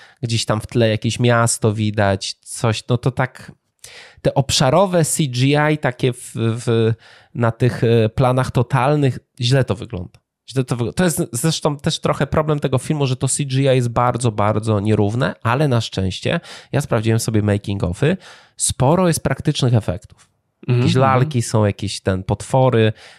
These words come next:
Speaker 2: To
Speaker 1: więc,
Speaker 2: zawsze działa
Speaker 1: e,
Speaker 2: dobrze na
Speaker 1: tak,
Speaker 2: plus.
Speaker 1: te
Speaker 2: No.
Speaker 1: trupy, jak w, no, to super wyglądało, nie? Jak wyobraź
Speaker 2: Tak.
Speaker 1: sobie, jakby te trupy były C G I-owe.
Speaker 2: Nie, no, nie, nie ma o czym mówić.
Speaker 1: Nie.
Speaker 2: Ja, ja, wydaje mi się, że i, i był taki czas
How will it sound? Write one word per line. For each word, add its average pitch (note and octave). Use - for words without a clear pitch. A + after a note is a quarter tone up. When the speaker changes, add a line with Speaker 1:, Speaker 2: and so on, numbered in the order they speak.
Speaker 2:
To A2+
Speaker 1:
więc, D3+
Speaker 2:
zawsze D#3
działa A#2+
Speaker 1:
e, A2
Speaker 2:
dobrze A2
na G2+
Speaker 1:
tak, F#2
Speaker 2:
plus. G2
Speaker 1:
te A#2
Speaker 2:
No. G#2
Speaker 1:
trupy, B2
jak A2
w, A2
no, A#2+
to -
super E3+
wyglądało, D#3
nie? G#2
Jak A#2
wyobraź C#3
Speaker 2:
Tak. -
Speaker 1:
sobie, C#3+
jakby C#3+
te C#3+
trupy D#3
były C3+
C -
G C3+
I-owe. F#2
Speaker 2:
Nie, D3+
no, D#3
nie, F3+
nie F#3
ma F#3+
o F#3
czym G#3
mówić. D#3+
Speaker 1:
Nie. C#3+
Speaker 2:
Ja, A#2
ja, B2
wydaje C3+
mi D3
się, C#3
że A2+
i, G#2
i G2+
był F#3
taki F#3+
czas F#2